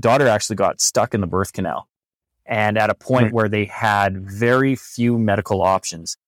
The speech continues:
Speaker 1: she was too, uh, far along to now reverse the process and have a C-section. So she had to come naturally, but she was stuck, and they, they, there,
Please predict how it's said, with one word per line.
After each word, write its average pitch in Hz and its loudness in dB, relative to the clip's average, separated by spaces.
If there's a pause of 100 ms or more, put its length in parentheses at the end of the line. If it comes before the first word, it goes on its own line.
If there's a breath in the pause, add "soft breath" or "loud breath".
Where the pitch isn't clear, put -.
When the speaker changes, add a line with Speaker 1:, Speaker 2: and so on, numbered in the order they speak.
(100)
Speaker 1:
she - -4
was 104 -4 (220)
too, 175 -2 (500)
uh, 104 2 (180)
far 135 4
along 110 2 (260)
to 107 -2
now 104 2
reverse 104 0
the - -4
process 101 -2 (200)
and 101 0
have 101 0
a 95 -6
C-section. 95 -2
So 92 -8
she 98 -8
had 104 -2
to - -8
come 98 -2
naturally, 98 -2 (1000)
but 113 2
she - 0
was 110 -2 (140)
stuck, - 0
and 101 -2
they, 95 -4 (220)
they, 101 -2 (140)
there, 104 -2